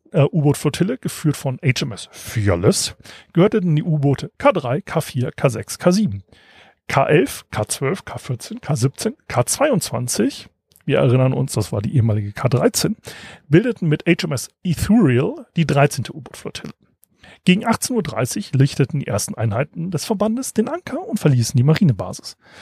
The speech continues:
Nach der Abfahrt der letzten Einheit blieb die Flotte eine fast fünfzig Kilometer lange Kette von Schiffen. Aus Furcht vor deutschen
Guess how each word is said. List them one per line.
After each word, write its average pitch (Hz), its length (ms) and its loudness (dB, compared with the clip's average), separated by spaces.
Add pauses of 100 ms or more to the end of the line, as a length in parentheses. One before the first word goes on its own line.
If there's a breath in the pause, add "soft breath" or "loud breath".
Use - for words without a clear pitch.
(180 loud breath)
Nach 180 160 4
der - 200 -2
Abfahrt - 320 -2
der 143 80 4
letzten - 340 -2
Einheit 120 400 -2
blieb - 180 -2
die - 80 -4
Flotte - 360 0
eine 127 180 2
fast - 340 -2
fünfzig - 380 0
Kilometer 143 400 2
lange 123 300 2
Kette - 320 -6
von - 180 -2
Schiffen. - 380 -2 (1080 loud breath)
Aus - 180 4
Furcht - 340 0
vor 151 100 4
deutschen 135 320 -2